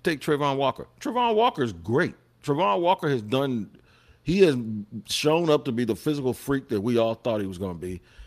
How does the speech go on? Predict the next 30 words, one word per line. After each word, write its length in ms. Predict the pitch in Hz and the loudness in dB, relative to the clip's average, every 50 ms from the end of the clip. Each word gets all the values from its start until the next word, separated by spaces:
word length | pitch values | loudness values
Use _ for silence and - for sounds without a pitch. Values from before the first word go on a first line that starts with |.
| - _ _ _ - | -20 _ _ _ -2
And 340 | 117 117 113 113 110 110 98 - | 0 0 0 0 -2 -4 -6 -8
he, 240 | 101 107 117 117 104 - | -8 -6 -6 -6 -6 -8
he, 240 | 104 104 113 110 90 | -6 -6 -6 -6 -4
he's 220 | - 101 120 120 101 | -2 -2 -2 -2 0
great. 380 | 92 98 135 131 98 71 - - - | 0 4 6 6 6 4 0 -8 -8
He's 160 | 95 110 107 104 | -8 -6 -4 -2
gonna 160 | 123 127 120 | 0 0 0
be 140 | 113 117 110 | 0 0 -2
a 60 | 104 | -2
really, 520 | 95 92 101 98 113 127 151 156 156 139 135 | -4 -8 -6 2 8 10 10 10 10 10 6
really, 400 | 123 127 120 120 117 101 85 92 | 6 6 6 6 4 2 0 -2
really 240 | 95 120 131 120 113 | 2 4 4 4 4
good 220 | 104 104 107 92 - | 4 2 -2 -2 -2
player. 320 | - 107 101 92 - - - _ - - - - - - | -4 -6 -6 -6 -6 -10 -20 _ -20 -20 -20 -18 -6 0
A 60 | - 139 | 2 4
lot 180 | 156 180 202 | 4 6 4
of 60 | 190 | 2
the 60 | 165 160 | 0 -2
things 320 | - - 170 170 170 131 | -6 -6 -4 -4 -4 -4
he 140 | 123 143 123 | -4 -4 -6
does, 460 | 101 92 127 120 127 139 151 139 123 | -4 0 2 4 4 4 4 2 2
though, 320 | 127 156 143 156 151 151 - _ _ _ _ _ _ _ _ _ _ - | 2 2 2 2 0 -2 -10 _ _ _ _ _ _ _ _ _ _ -2
a 60 | 120 117 | 0 2
lot 200 | 120 131 139 143 | 4 4 4 2
of 40 | 135 | 0
the 80 | 127 | -2
things 300 | - - 143 143 143 131 | -4 -4 -4 -4 -4 -2
that 100 | 113 127 | -2 -2
he 100 | 117 120 | -2 -2
does, 500 | 110 104 120 123 131 135 131 123 110 - | 0 2 2 4 4 2 0 -2 -6 -8